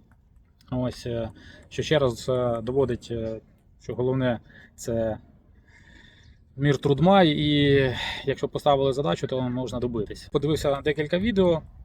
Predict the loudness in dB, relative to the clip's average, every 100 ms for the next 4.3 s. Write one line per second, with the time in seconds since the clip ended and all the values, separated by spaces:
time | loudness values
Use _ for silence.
0 | -14 -8 -6 -4 0 0 0 -2 -4 -6
1 | -4 -2 -2 -4 -6 -8 -6 0 0 0
2 | -4 2 2 4 2 0 -8 -20 -20 -20
3 | -20 -10 -6 -4 0 0 0 0 2 2
4 | -2 -4